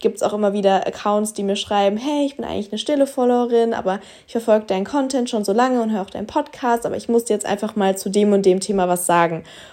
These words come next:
Und das, ja, find ich dann auch wiederum wieder schön, dass es vielleicht irgendein bestimmtes Thema gab, ähm, wovon ihr euch angesprochen fühlt habt und mir einfach schreibt,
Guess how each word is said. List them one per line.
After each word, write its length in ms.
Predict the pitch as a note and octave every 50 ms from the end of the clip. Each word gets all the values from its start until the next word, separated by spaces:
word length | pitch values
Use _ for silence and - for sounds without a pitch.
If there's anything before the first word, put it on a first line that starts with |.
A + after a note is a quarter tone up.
| - -
Und 200 | - G#3+ G#3+ A#3+
das, 340 | C4+ C#4 C4+ - - - - - _ _ _ _ _ _ _ -
ja, 300 | - A#3+ G#3+ G3 F#3 - - _ _ _ _ _ _
find 240 | - - B3+ B3 -
ich 140 | - C4 -
dann 180 | - B3 A#3 -
auch 180 | - G#3+ A3
wiederum 380 | - A3+ G#3+ G#3 G#3 G3+ G#3 G3+
wieder 220 | G3+ G3 G3 F#3+
schön, 460 | G3 - - A3+ A3 A3 A#3 A#3+ A#3+
dass 400 | A#3 G3 F#3+ G3 G3 G3 - - - _ _ _ -
es 160 | - - -
vielleicht 320 | - - A3+ G3+ G3+ G3+ -
irgendein 300 | - A3 A#3 A#3 A3+ A3
bestimmtes 400 | G#3+ G#3+ - G#3+ G3+ - G3+ -
Thema 320 | - - A#3+ A3+ G#3 F#3+
gab, 320 | F#3 E3+ E3+ F3+ - - - - - - - - _ _ -
ähm, 400 | G3 G3+ G3 G3 G3+ G3+ G3+ G3
wovon 300 | G3+ G3+ - A#3 G#3+ G#3
ihr 100 | G3 F#3+
euch 160 | G3+ G3 -
angesprochen 540 | - G#3+ A3 G#3+ G#3 - - G3+ F#3+ G3+ G3
fühlt 220 | - - G#3 G3
habt 160 | G#3+ G3+ - -
und 80 | G3+
mir 140 | G3+ F#3+ -
einfach 260 | - G3 - - F#3+
schreibt, 600 | - - - - A3 G3+ G3 G#3 C4 C4+ - -